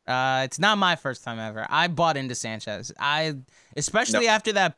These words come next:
Speaker 1: uh, that Patriot game where he threw three touchdowns in the playoffs. That second half against the Steelers, if he gets the ball back, he takes his team to the Super Bowl. I was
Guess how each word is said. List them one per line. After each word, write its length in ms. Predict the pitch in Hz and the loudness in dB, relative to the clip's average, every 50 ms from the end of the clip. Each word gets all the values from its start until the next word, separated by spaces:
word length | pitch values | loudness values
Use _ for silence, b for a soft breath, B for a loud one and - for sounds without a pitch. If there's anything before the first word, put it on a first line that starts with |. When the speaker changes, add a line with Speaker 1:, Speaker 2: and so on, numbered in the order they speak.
| - - | -6 -4
Speaker 1:
uh, 140 | 131 156 135 | -2 -2 -2
that 220 | 143 139 131 - | -2 -2 -4 -4
Patriot 440 | - 170 165 165 - 180 180 170 - | -4 -4 -4 -2 -2 -4 -4 -4 -4
game 300 | - 170 170 170 165 156 | -4 -4 -2 -2 -2 -4
where 100 | 151 143 | -4 -4
he 120 | 147 147 | -4 -6
threw 180 | 139 - 139 123 | -6 -6 -8 -8
three 220 | - - 160 170 | -6 -6 -6 -4
touchdowns 520 | 170 - 165 160 - - 160 156 151 139 143 | -2 -2 -2 -2 -2 -2 -4 -4 -4 -4 -6
in 60 | 143 | -6
the 80 | 139 | -8
playoffs. 580 | - - 143 139 135 135 135 131 131 127 - - b b b b b b b 127 | -6 -4 -4 -2 0 0 0 0 0 -2 -6 -12 b b b b b b b 0
That 380 | 151 160 170 185 196 190 - | 2 4 4 4 2 0 -4
second 460 | - - - - 196 202 - 202 190 | -6 -4 0 0 0 0 0 -2 -2
half 280 | 180 180 170 175 170 160 | 0 0 0 0 0 -2
against 300 | 156 147 156 156 151 - | -4 -6 -6 -6 -6 -6
the 60 | - 139 | -6 -8
Steelers, 840 | - - 143 147 143 143 143 139 135 135 131 123 120 - - - - _ _ _ _ _ _ _ _ _ _ _ _ - | -8 -6 -6 -6 -4 -4 -4 -4 -4 -4 -6 -8 -8 -10 -12 -14 -16 _ _ _ _ _ _ _ _ _ _ _ _ -6
if 180 | 165 160 127 127 | -4 -4 -2 0
he 180 | 165 190 196 | 0 0 0
gets 260 | 175 190 202 180 - | 0 0 -2 -2 -2
the 80 | - 165 | -4 -4
ball 240 | 135 151 151 147 147 | 0 0 0 0 0
back, 300 | 127 135 123 123 120 - | 0 0 -2 -2 -2 -4
he 120 | - 139 | -8 -8
takes 260 | - - 139 131 - | -4 -4 -6 -6 -6
his 120 | - 120 - | -10 -10 -8
team 240 | - 127 120 117 110 | -8 -6 -6 -6 -6
to 60 | 110 | -6
the 60 | 110 | -8
Super 280 | - - 110 95 101 90 | -8 -8 -10 -8 -8 -10
Bowl. 160 | 92 87 87 | -8 -8 -6
I 220 | - - 123 139 | -4 -2 -2 -2
was 160 | 151 147 131 | -2 -2 -6